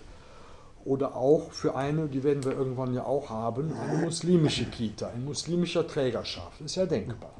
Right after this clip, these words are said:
Ne? Was heißt es für eine städtische Kita? Hier in Wuppertal.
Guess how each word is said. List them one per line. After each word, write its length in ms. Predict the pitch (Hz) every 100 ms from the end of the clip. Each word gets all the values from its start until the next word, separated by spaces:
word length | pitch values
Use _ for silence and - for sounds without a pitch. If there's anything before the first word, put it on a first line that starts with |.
| -
Ne? 140 | 135 220 - - - - - - - - - - -
Was 200 | - 151
heißt 200 | 190 196
es 60 | 190
für 140 | -
eine 100 | 190
städtische 520 | 196 - 170 135 - 104
Kita? 380 | - 101 - - - - - - - - - - - -
Hier 160 | 175
in 100 | 143
Wuppertal. 540 | 127 - 90 - 82